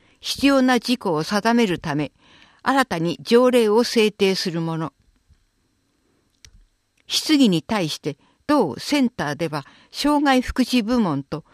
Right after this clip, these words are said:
教育部門にまたがる一体的な支援を行うことから、個人情報の管理については、同じシステムを用いて相談記録を保管することになる、等の答弁があっ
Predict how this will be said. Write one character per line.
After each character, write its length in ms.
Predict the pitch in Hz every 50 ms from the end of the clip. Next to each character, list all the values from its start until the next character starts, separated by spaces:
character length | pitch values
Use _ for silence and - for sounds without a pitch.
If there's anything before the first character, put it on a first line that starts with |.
| _ _ _ _
教 240 | - - 277 285 285
育 300 | 269 247 - 254 240 208
部 180 | 196 247 262 240
門 280 | 226 196 160 139 147
に 120 | 175 190 - 170
ま 120 | 170 202
た 180 | - - 226 220
が 120 | 214 202
る 160 | 139 151 - - _ _ _ -
一 100 | 220 208
体 380 | _ _ _ - 262 269 247
的 220 | - 254 - 254 240
な 140 | 233 240 226
支 240 | - - - 233
援 180 | 233 226 208 208
を 120 | 208 190
行 140 | - - 226
う 260 | 226 233 226 220 214
こ 140 | - - 214
と 100 | - 214
か 160 | - - 151
ら、 160 | 143 147 147 - _ _ - - - _ _ _
個 140 | - 247
人 260 | 240 - 294 294 285 269
情 240 | 262 285 277 262 240
報 220 | - - 185 180
の 140 | 175 175 165
管 320 | - - 247 262 240 208
理 120 | 170 175 160
に 120 | 160 156
つ 120 | - - 233
い 100 | 202 143
て 140 | - 151 143
は、 160 | 135 147 135 - - - - - _ _ -
同 260 | 233 247 277 285 277
じ 200 | - 269 - -
シ 260 | - - - 262 285
ス 80 | - -
テ 120 | - 226
ム 160 | 185 165 165 170
を 140 | 175 - -
用 100 | 165 208
い 300 | - - 254 240 196 -
て 200 | - 156 151 - _ - - _ _
相 300 | - - - 269 277 269
談 240 | - 277 262 254 240
記 160 | - - 262
録 300 | 233 202 - - - 170
を 100 | 165 165
保 100 | 185 202
管 260 | - - 240 240 233
す 140 | - - 220
る 80 | 220 202
こ 140 | - 226
と 80 | - 208
に 100 | 160 151
な 180 | 151 170 180 175
る、 140 | 147 127 - _ _ _ _ _ _ _ -
等 220 | - 277 254 226
の 160 | 180 156 160
答 240 | - - 254 240 202
弁 240 | 160 170 160 139 139
が 80 | 151 165
あ 40 |
っ 40 | 165